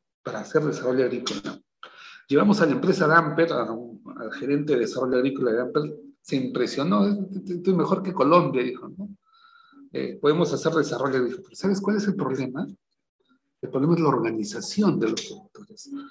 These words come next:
Nosotros estamos haciendo un convenio para hacer todo un desarrollo agrícola, pero ¿qué pasa? Esas tierras son de una comunidad, la comunidad de Chapigual, ¿sí? Pero tienen problemas en sus dirigencias, de tal manera que no están organizados.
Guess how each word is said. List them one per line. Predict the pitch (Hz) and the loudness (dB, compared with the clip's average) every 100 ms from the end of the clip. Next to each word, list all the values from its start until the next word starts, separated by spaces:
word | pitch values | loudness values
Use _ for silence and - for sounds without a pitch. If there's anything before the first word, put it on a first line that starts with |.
| - - - | -16 -16 -10
Nosotros | 135 160 165 | -6 -2 0
estamos | - 185 185 | 2 2 2
haciendo | 156 180 175 | 0 0 2
un | 180 180 | 2 2
convenio | 143 143 175 165 156 | 0 2 2 2 0
para | 143 | -2
hacer | - 170 | -2 -4
todo | - 185 | -2 -2
un | 165 | -2
desarrollo | 147 - 143 147 | -4 -4 0 0
agrícola, | 127 143 147 151 208 - _ _ _ _ _ _ | 0 -4 -4 -4 -6 -14 _ _ _ _ _ _
pero | 123 113 | -6 -4
¿qué | - | -2
pasa? | 175 185 - 123 127 | 2 2 2 0 -2
Esas | 147 - - | -2 0 0
tierras | - 165 156 160 | 2 2 2 0
son | 160 156 | 0 2
de | 135 | 2
una | 143 - | 2 0
comunidad, | 131 110 107 127 135 - | -2 -4 -4 -2 -2 -2
la | 113 104 | -6 -8
comunidad | 104 110 139 | -6 0 2
de | 135 | 2
Chapigual, | - 104 - 131 135 104 | 0 -6 -6 0 0 0
¿sí? | - 98 101 - _ _ _ _ _ _ _ _ _ _ _ | -8 -16 -20 -20 _ _ _ _ _ _ _ _ _ _ _
Pero | 131 135 | -4 0
tienen | 214 214 196 | 0 2 2
problemas | 151 190 196 190 | 4 4 4 2
en | 151 | 0
sus | - 127 | -2 -6
dirigencias, | 120 110 - 196 170 - - - - - _ _ - | -4 -4 0 2 2 0 -6 -12 -14 -18 _ _ -10
de | 135 | -2
tal | 202 | 0
manera | 175 175 196 196 | 2 4 2 4
que | 156 | 2
no | 190 | 2
están | 180 - 190 | 2 0 4
organizados. | 196 170 117 104 98 - - 107 - | 4 4 0 -4 -8 -10 -8 -10 -10